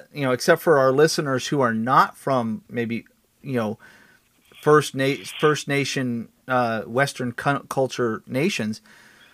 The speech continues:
um, we're not, those individuals would understand difficulties and how to live them through 'em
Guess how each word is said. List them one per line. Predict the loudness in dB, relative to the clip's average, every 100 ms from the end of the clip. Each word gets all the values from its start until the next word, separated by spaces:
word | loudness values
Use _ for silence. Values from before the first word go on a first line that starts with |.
| _ _ 4
um, | 4 4 2 -4 _ _ _ _ _ _ _ _ _ _ _ _ _ _ _ _ _
we're | 0 2 2
not, | 6 8 8 6 4 _ _ _ -12 -12 -12 _ _ _ _ _ _ _ _ _ _ _ _
those | -20 -4 6 8 8 4
individuals | 0 -2 2 2 2 -2
would | 2 4
understand | 6 2 2 4 4 4
difficulties | 2 2 2 2 2 0 2
and |
how | 4
to | 4
live | 2 0
them | -4
through | -4 -4
'em | -4